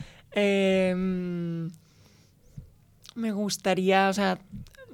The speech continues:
quiero como esta colección cápsula, quizá, eh, aumentar algún look, sobre todo más de chica, por, y demás, aunque ya te he dicho que haya, muchas de las prendas son unisex, pero bueno, me gustaría, eh, eso. Quizá, mm,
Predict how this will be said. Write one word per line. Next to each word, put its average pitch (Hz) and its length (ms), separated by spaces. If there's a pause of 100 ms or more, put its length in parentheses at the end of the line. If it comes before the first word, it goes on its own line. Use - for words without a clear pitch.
(140)
quiero 220 260
como 226 480
esta 214 240
colección 208 340
cápsula, 170 600 (120)
quizá, 190 440 (440)
eh, 175 600
aumentar 175 400
algún 208 380
look, 214 220
sobre 175 200
todo 180 200
más 190 180
de 202 120
chica, 196 640
por, 175 500 (380)
y 185 120
demás, 180 280
aunque 170 240
ya 165 140
te 185 100
he 180 40
dicho 185 260
que 180 80
haya, 175 180
muchas 175 440
de 190 80
las 170 100
prendas 175 240
son 185 140
unisex, 180 520
pero 170 200
bueno, 160 180
me 156 100
gustaría, 165 640 (500)
eh, 185 440
eso. 208 360
Quizá, 196 720
mm, 185 240